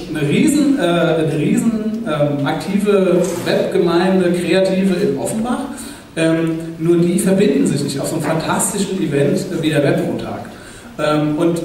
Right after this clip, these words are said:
weil ich persönlich ein großer Fan vom Webmontag Frankfurt bin, habe ich mir gedacht, okay, also das, äh, brauchen wir unbedingt in Offenbach, weil ich, ich ärgere mich immer, wenn ich dann nachts um elf irgendwie kalt mit der S-Bahn zurückfahren muss und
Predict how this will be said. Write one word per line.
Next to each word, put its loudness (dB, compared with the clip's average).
weil 2
ich 2
persönlich 4
ein 2
großer 2
Fan 2
vom 2
Webmontag 2
Frankfurt -2
bin, 4
habe 2
ich 4
mir 4
gedacht, 4
okay, 0
also -2
das, 2
äh, 2
brauchen 2
wir -2
unbedingt 2
in 0
Offenbach, 2
weil 4
ich, 0
ich -4
ärgere 2
mich 0
immer, 4
wenn 4
ich 2
dann -2
nachts -2
um -6
elf 2
irgendwie -2
kalt 0
mit -4
der 2
S-Bahn 2
zurückfahren 2
muss 2
und -2